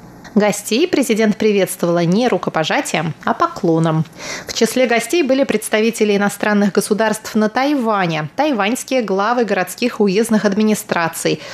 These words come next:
выдающиеся работники противоэпидемического фронта. Также президент получила видеопоздравления от девяносто двух политических деятелей из сорок одной страны. Эти поздравления транслировались на экранах в саду тайбэйского гостевого дома,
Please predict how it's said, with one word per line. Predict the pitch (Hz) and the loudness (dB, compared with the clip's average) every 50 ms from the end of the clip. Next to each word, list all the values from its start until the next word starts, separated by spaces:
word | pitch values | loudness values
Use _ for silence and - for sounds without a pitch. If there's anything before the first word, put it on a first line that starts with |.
| - - - | -16 -12 -6
выдающиеся | - 196 208 202 185 190 196 202 - - - 170 170 - - | 0 0 2 2 2 2 2 0 0 0 0 -2 0 0 0
работники | 170 160 151 160 240 285 285 262 226 - 214 | 0 0 2 2 0 0 2 0 0 0 0
противоэпидемического | 185 - 180 175 - - 160 160 156 151 160 147 165 156 190 214 - - 175 - - - 165 160 160 | 0 0 0 -2 0 0 0 0 0 -2 -2 -2 -2 0 0 0 0 -2 -4 -2 -2 0 0 0 0
фронта. | - - 190 214 220 190 170 - - - - - - - - - | -2 0 2 2 4 2 2 0 -2 -4 -6 -6 -12 -20 -8 -4
Также | - 208 233 214 202 208 | -2 0 0 2 0 0
президент | 180 - 196 180 190 180 202 208 185 - | 0 2 0 0 0 2 0 0 0 0
получила | - 185 185 185 175 - 214 202 202 | 0 0 0 0 0 0 0 0 2
видеопоздравления | 185 196 196 180 185 180 175 185 170 - 196 175 175 170 185 190 220 202 196 185 | 2 2 2 2 2 0 0 -2 -2 0 0 0 0 2 2 2 2 2 2 2
от | 175 | 0
девяносто | 160 156 175 170 185 220 233 - - - 208 | 0 -2 0 0 0 0 0 -2 0 0 0
двух | 175 185 160 175 254 294 - - | 0 0 0 2 0 0 0 0
политических | - 240 226 226 220 - 214 - 214 202 - - 208 196 202 | 0 2 2 2 2 0 0 -2 -2 -2 0 2 2 2 2
деятелей | 170 165 208 226 220 214 - 202 185 185 185 | 2 2 0 0 0 0 0 0 0 2 0
из | 185 - - 175 - | 0 0 0 -2 -2
сорок | - - - 175 180 196 190 185 - | -2 -4 -2 0 0 0 0 0 -2
одной | 175 165 147 160 170 175 175 | -2 -2 -2 0 0 0 0
страны. | - - - - 165 165 170 170 160 151 - - - - - - - - | -2 -4 -4 -2 0 0 0 0 0 -2 -6 -10 -14 -14 -14 -8 -2 0
Эти | 208 - 220 | 2 2 2
поздравления | 208 220 202 180 196 196 190 185 226 254 233 226 208 202 | 2 0 0 0 0 0 0 0 0 0 2 2 0 0
транслировались | 202 185 190 190 185 - - 196 226 240 226 202 196 190 185 180 - - | 0 0 -2 -2 -2 -2 -2 0 0 0 0 0 0 0 -2 -2 -2 -2
на | 190 190 185 | -2 0 0
экранах | 175 - - - 202 226 233 214 185 - - | -2 -2 -2 -2 0 0 0 0 -2 -2 -4
в | - | -8
саду | - - 185 175 170 202 208 | -6 -4 -2 -2 0 -2 -2
тайбэйского | - 180 180 180 170 190 190 - - - 175 165 | 0 0 0 0 2 0 0 0 -2 -2 -2 -2
гостевого | 165 175 175 - - 180 175 180 170 165 156 | -2 -4 -4 -4 -2 -2 0 0 0 0 -2
дома, | 147 143 175 220 247 240 233 214 208 | 0 2 2 2 2 2 0 0 -2